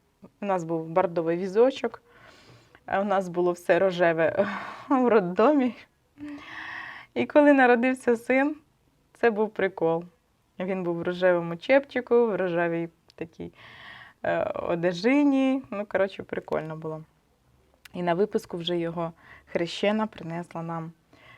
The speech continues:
хоча б конверт голубого кольору, аби <laughs> хлопчик вийшов як хлопчик. Але, знаєте, то все забобони, тому що від того мало що залежить.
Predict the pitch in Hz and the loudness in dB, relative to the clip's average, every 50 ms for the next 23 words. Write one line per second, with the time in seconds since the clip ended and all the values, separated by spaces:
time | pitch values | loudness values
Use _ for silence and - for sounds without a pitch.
0 | _ - 196 190 - 226 220 - - 262 226 214 202 185 190 180 180 - - 175 | _ -2 0 4 4 2 2 4 2 4 4 4 4 4 4 4 4 -4 -6 -6
1 | 175 165 165 165 160 165 170 170 160 156 - 185 185 208 226 208 175 170 180 175 | -4 -4 -4 -4 -4 -4 -4 -4 -8 -6 -4 -4 0 0 0 0 0 -2 -6 -8
2 | 175 - - _ 196 180 170 175 190 226 220 196 190 185 180 175 170 - - - | -14 -20 -10 _ -4 -2 2 6 6 6 6 4 -4 -10 -12 -14 -16 -16 -18 -20
3 | - - - - 208 247 226 - - - 170 - 175 170 202 202 - - 180 185 | -16 -8 -2 2 2 2 2 2 -6 -8 -6 -2 -2 -2 -2 0 0 -2 0 2
4 | 190 180 180 - - 190 175 190 - - - - - - - - _ _ 208 220 | 2 0 0 -2 -2 0 0 0 0 -2 -10 -14 -14 -14 -14 -18 _ _ -14 -12
5 | 220 - - - - - - - - - - - - - _ - - 302 349 320 | -12 -14 -16 -16 -16 -18 -18 -20 -20 -20 -20 -20 -20 -20 _ 0 0 4 6 6
6 | 240 - 226 214 214 202 - 170 - 175 170 - - 175 165 170 165 160 160 160 | 4 6 6 4 6 4 2 -2 -2 -4 -6 -4 -6 -4 -2 -2 -2 -2 -2 -4
7 | 156 165 165 160 160 160 165 170 165 _ _ _ _ _ _ _ _ _ _ _ | -4 -4 -6 -6 -6 -6 -10 -12 -14 _ _ _ _ _ _ _ _ _ _ _
8 | _ _ _ _ _ _ _ _ _ _ _ - 165 170 170 170 170 - - - | _ _ _ _ _ _ _ _ _ _ _ -10 -10 -8 -8 -10 -10 -12 -8 -6
9 | 175 165 165 165 165 160 _ _ _ _ _ 175 175 180 - - 240 208 196 185 | -6 -4 -4 -6 -10 -14 _ _ _ _ _ -12 -12 -6 0 0 0 0 0 -6
10 | 185 190 180 170 170 - 165 156 160 160 156 156 156 151 - _ _ - | -6 -4 -4 -6 -8 -8 -8 -6 -6 -6 -6 -8 -8 -10 -12 _ _ -20